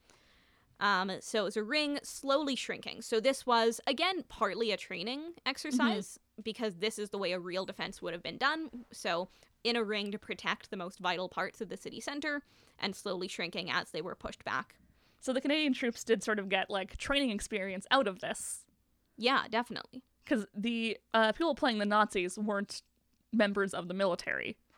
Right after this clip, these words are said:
Speaker 2: They were all volunteers.
Speaker 1: Right.
Speaker 2: So they had found somewhere around three thousand men from the young men's section of the Manitoba Board of Trade. And some of them really committed to their idea of being enemy soldiers.
Speaker 1: Oh, jeez.
Speaker 2: And you can tell because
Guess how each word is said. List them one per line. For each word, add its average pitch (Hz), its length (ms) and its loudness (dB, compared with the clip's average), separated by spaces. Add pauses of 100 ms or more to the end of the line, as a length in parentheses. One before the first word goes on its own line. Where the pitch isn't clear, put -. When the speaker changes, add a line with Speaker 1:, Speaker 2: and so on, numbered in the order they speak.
(360)
Speaker 2:
They 220 100 10
were 247 140 10
all 220 100 10
volunteers. - 800 0 (200)
Speaker 1:
Right. - 400 -4 (220)
Speaker 2:
So 233 320 8
they 214 220 0
had 277 160 4
found 214 560 6 (320)
somewhere 359 500 0
around 240 240 2
three - 340 -4
thousand 240 440 4
men 190 340 0 (160)
from 214 240 6
the 214 100 4
young 240 280 4
men's 247 200 4
section 220 280 2
of 196 40 0
the 208 60 4
Manitoba 202 460 2
Board 190 220 0
of - 80 -10
Trade. - 420 -2 (880)
And 254 140 4
some 277 120 8
of 370 60 6
them 269 240 6
really 220 640 4
committed 196 400 -2
to - 40 -8
their 202 140 2
idea 190 300 2
of 208 120 0
being 202 260 0
enemy 190 300 -2
soldiers. 175 640 -2
Speaker 1:
Oh, 208 140 -2
jeez. 180 300 -10
Speaker 2:
And 262 80 8
you 240 60 8
can 247 100 4
tell 403 180 8
because 247 340 2